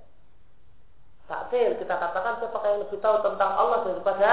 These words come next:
dirinya. Dirinya mengatakan, Allah sendiri mengatakan dirinya punya sifat marah. Kenapa kamu katakan Allah tidak punya sifat marah?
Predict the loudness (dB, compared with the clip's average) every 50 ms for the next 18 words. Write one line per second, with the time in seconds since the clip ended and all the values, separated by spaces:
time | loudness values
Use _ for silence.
0 | 8 6 6 2 -2 -6 -8 -12 -14 -16 -16 -16 -16 -16 -16 -16 -14 -8 -4 0
1 | 4 6 8 8 8 8 6 6 6 4 2 0 -2 -6 -10 -12 -16 -18 -18 -12
2 | -6 -4 -4 0 2 2 2 4 6 6 6 6 6 6 6 6 6 8 8 8
3 | 6 4 4 2 2 4 4 2 2 0 0 -2 -2 -2 0 0 0 0 0 0
4 | -2 -2 -2 -2 -4 -4 -4 -4 -6 -6 -8 -8 -8 -6 -4 -2 -2 0 0 2
5 | 4 6 6 4 4 2 -4 -4 -4 -2 0 2 2 2 2 4 2 2 2 2
6 | 4 4 4 4 4 2 -2 -8 -10 -12 -14 -10 -10 -8 -8 -8 -4 -2 0 0
7 | 0 -2 -6 -6 -6 -6 -4 -4 -2 0 2 4 4 6 4 4